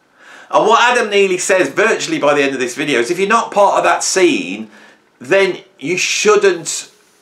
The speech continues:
or you, you, you have to respect that in some way. Respect what? I, I, I mean,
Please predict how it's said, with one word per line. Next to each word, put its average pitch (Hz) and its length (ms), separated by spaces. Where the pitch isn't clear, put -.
or 196 140
you, 202 140
you, 170 240
you 175 140
have 208 240
to 202 80
respect 208 680
that 170 240
in 143 100
some 147 360
way. 120 340
Respect - 580
what? 196 380
I, 175 80
I, 180 220
I 180 40
mean, 190 280